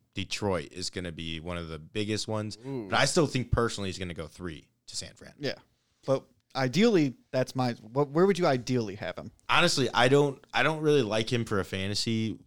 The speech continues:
Speaker 1: like, aspect wise. For his career, um, I wouldn't mind seeing him, I wouldn't mind seeing him go, this is taking out my personal preference of being a Browns fan, going to Pittsburgh. I think they have a decent stability of an organization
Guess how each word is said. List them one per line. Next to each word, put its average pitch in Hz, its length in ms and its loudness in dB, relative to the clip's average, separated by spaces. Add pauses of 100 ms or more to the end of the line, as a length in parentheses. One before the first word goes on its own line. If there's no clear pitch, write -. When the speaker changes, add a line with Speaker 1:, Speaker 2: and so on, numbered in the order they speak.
(160)
Speaker 1:
like, 92 220 -2
aspect 104 540 -2
wise. 123 460 -2
For - 160 -4
his 131 220 -2
career, 117 800 -2 (600)
um, 95 480 0 (100)
I 107 120 4
wouldn't 123 280 4
mind 110 380 2
seeing 104 320 0
him, 101 640 -4 (1080)
I 127 60 2
wouldn't 175 200 6
mind 151 220 6
seeing 139 160 4
him 123 180 2
go, 107 460 4 (320)
this 110 180 -4
is 104 200 -6 (180)
taking 113 260 -2
out 104 160 0
my 92 220 -2 (140)
personal 107 280 -4
preference 98 380 -4
of 90 80 -10
being 95 120 -2
a 92 60 -4
Browns 98 300 0
fan, 90 180 -6
going 101 220 0
to 90 60 -6
Pittsburgh. - 420 -10 (280)
I 104 80 0
think 123 220 0
they 120 80 4
have 113 180 4
a 104 80 0
decent 107 460 -2
stability 98 540 -2
of 87 100 -4
an 87 100 -2
organization 95 840 -4